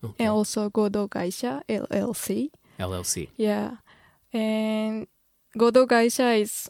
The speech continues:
Speaker 2: always good because it's cheaper to, um, incorporate.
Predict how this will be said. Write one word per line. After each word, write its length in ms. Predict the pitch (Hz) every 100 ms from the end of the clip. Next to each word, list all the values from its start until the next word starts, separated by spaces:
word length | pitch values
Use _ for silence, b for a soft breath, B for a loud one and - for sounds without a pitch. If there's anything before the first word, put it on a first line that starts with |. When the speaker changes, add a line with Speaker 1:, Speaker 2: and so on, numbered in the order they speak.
| -
Speaker 2:
always 600 | 208 202 196 190 - - 226
good 240 | 196 190
because 400 | - 180 190 190
it's 200 | 196 190 -
cheaper 440 | 208 190 208 196
to, 580 | 185 202 190 185 180 196 B B B B _ - -
um, 440 | 208 202 196 208 - b _ - 214
incorporate. 840 | 185 - 185 - 208 214 -